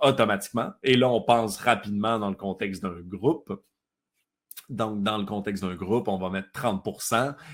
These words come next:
et puis automatiquement, chaque personne de notre groupe, par rapport au test d'un R M qu'on va lui avoir fait, va voir,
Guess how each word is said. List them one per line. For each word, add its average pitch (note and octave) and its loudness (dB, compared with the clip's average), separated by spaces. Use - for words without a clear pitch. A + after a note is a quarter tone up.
et A2 0
puis A2+ -6
automatiquement, B2+ 2
chaque - -8
personne A#2+ -6
de A2 -4
notre G2 -8
groupe, A2+ -2
par D3+ 8
rapport B2 4
au G#2 -2
test G#2+ -2
d'un F#2+ -2
R G2 -8
M A2 -6
qu'on F#2+ -8
va F#2+ -4
lui F#2+ -2
avoir F#2+ -4
fait, C3+ -2
va A#2 0
voir, G#2+ 2